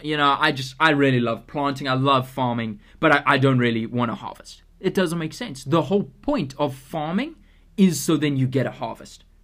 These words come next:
right? The Lord literally says, "I am the Lord, I teach you how to profit." Actually, I should probably Google that, so then you're not thinking, "This guy's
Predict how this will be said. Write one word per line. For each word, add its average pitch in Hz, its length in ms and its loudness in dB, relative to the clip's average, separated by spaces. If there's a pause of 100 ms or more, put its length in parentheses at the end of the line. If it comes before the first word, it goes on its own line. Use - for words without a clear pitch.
right? 170 260 0
The 156 120 0
Lord 175 360 2
literally 240 480 -2
says, 160 320 -4 (160)
"I 208 220 -2
am 208 240 0
the 180 80 -4
Lord, 170 400 -4 (240)
I 160 220 -4 (140)
teach - 420 -6
you 120 300 -6 (160)
how 156 600 -4 (120)
to - 120 -6
profit." 131 420 -6 (240)
Actually, 143 460 -10 (140)
I 139 100 -4
should 135 260 -12
probably 123 480 -8 (260)
Google 123 260 -6
that, 98 220 -14 (240)
so - 160 -16
then 110 320 -12
you're 120 140 -8
not 113 220 -14 (180)
thinking, - 380 -14 (440)
"This - 160 -20
guy's - 380 -16